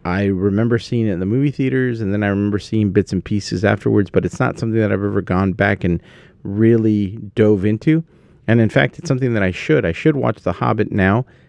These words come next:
and then watch the, uh, original trilogy that was put out by Peter Jackson and kind of enjoy it as a, as a, uh, y-, y-,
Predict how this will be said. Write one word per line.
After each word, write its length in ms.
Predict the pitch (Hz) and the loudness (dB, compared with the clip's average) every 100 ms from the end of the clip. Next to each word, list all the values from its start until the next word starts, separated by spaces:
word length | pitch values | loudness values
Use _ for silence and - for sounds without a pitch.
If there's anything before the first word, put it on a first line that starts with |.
| _ | _
and 260 | - 110 107 | -2 0 4
then 280 | 120 120 117 - | 4 2 0 -4
watch 440 | 110 104 107 - | -2 2 2 0
the, 240 | - 98 101 | -4 0 0
uh, 180 | 101 - - - | 0 -2 -8 -4
original 460 | 107 110 107 101 | 2 2 2 0
trilogy 400 | - 107 104 98 | 0 0 0 0
that 100 | 90 | 0
was 120 | 87 | 0
put 140 | - - | -2 0
out 140 | 110 | 0
by 80 | 98 | 0
Peter 260 | 92 107 92 | 0 0 2
Jackson 480 | 95 92 - 98 90 - - - - | 4 2 2 0 -2 -10 -20 -20 -6
and 160 | 90 | -4
kind 160 | - 139 | 0 0
of 40 | |
enjoy 420 | 117 95 107 113 117 | 0 -2 2 4 4
it 80 | |
as 180 | 101 90 | 2 0
a, 240 | 98 87 95 _ _ _ - | -2 -2 -6 _ _ _ -2
as 240 | 95 92 | 0 2
a, 300 | 95 90 50 | 2 4 2
uh, 280 | 50 50 50 50 - - | 0 0 -2 -6 -12 -2
y-, 180 | 98 82 - - | 2 2 0 -10
y-, 100 | 62 | -10